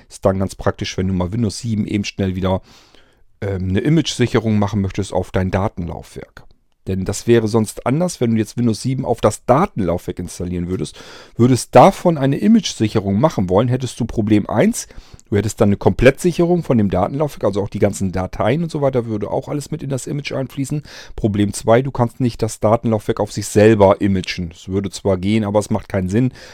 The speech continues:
Beim nächsten, bei der nächsten Sicherung würdest du die komplette Image-Sicherung noch wieder mitsichern und die Wiederherstellung würde auch nicht gehen, denn du kannst die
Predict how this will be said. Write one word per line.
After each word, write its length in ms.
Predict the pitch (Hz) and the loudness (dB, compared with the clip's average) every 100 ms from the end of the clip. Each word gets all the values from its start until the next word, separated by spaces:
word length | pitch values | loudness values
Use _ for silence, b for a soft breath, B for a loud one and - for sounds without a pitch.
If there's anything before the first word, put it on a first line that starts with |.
| B | B
Beim 160 | 127 92 | 2 4
nächsten, 600 | 101 - 120 107 107 104 | 0 -2 2 2 2 0
bei 80 | 101 | 0
der 100 | 98 | 0
nächsten 280 | 98 - 101 | 0 -4 -6
Sicherung 320 | 104 107 101 | -2 0 2
würdest 240 | 107 - | 0 0
du 40 | 107 | -2
die 60 | |
komplette 420 | 98 107 113 107 110 | 0 2 4 4 2
Image-Sicherung 760 | 143 127 - - 104 104 107 | 0 -2 -2 -6 -4 -2 0
noch 180 | 104 98 | 0 0
wieder 160 | 104 98 | 0 4
mitsichern 760 | 127 139 - - 107 117 143 B B B | 2 0 -6 -4 0 0 0 B B B
und 220 | 123 110 | -2 -2
die 100 | 104 | 0
Wiederherstellung 580 | 104 104 117 - 123 107 | 2 4 2 2 2 2
würde 160 | 101 98 | 4 4
auch 120 | 139 | 4
nicht 160 | 151 - | 2 0
gehen, 200 | 139 123 | 0 2
denn 100 | 107 | 0
du 80 | |
kannst 420 | 90 117 117 - 104 | 0 0 0 -6 -2
die 240 | 104 | 0